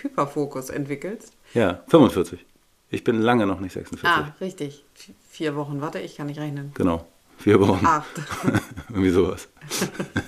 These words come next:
Speaker 1: Mein Gott, mein Gehirn funktioniert gar nicht.
Speaker 2: Nee.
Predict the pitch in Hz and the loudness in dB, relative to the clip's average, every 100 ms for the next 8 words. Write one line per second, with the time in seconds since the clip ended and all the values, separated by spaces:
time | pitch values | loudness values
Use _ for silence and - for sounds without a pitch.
0 | - _ - - _ _ _ - 143 - | -10 _ -20 -20 _ _ _ -14 -10 -8
1 | - 196 233 202 190 151 156 156 156 160 | -6 0 0 2 2 2 2 -2 0 -2
2 | 175 170 165 165 160 151 143 147 151 190 | -4 -8 -10 -8 -6 -6 -4 2 2 2
3 | 139 131 - _ _ 101 92 | -4 -10 -16 _ _ 2 2